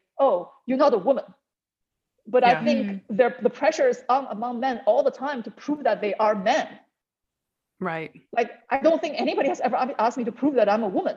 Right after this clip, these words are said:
Speaker 3: Yeah.
Speaker 1: tacitly or overtly. But this pressure is always on for men, so that it's, you know, it's these kind of narrow definition, these kind of, like, like, to-, toxic norms is bad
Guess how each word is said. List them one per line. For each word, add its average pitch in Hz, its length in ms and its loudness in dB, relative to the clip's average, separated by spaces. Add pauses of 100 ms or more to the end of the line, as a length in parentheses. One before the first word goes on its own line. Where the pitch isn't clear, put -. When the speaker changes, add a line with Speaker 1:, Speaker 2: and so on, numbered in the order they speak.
Speaker 3:
Yeah. 262 540 4
Speaker 1:
tacitly 247 440 0
or 269 160 6
overtly. 240 600 2 (380)
But - 340 0 (180)
this 247 240 -4
pressure 202 320 0
is 254 120 2
always 269 360 -2
on 254 160 -2
for 220 100 -6
men, 220 280 -4
so 208 120 -8
that 202 220 0
it's, - 180 -4
you 277 60 -6
know, 247 120 0
it's 247 260 -10 (840)
these 285 200 -6
kind 277 160 0
of 233 60 0
narrow 262 280 6
definition, 226 640 -2
these 202 160 -6
kind 226 180 -6
of, 214 60 -4
like, 190 200 -2 (1080)
like, 208 320 -2
to-, - 240 -2 (100)
toxic - 400 0
norms 220 440 2
is 196 140 -8 (120)
bad 240 340 2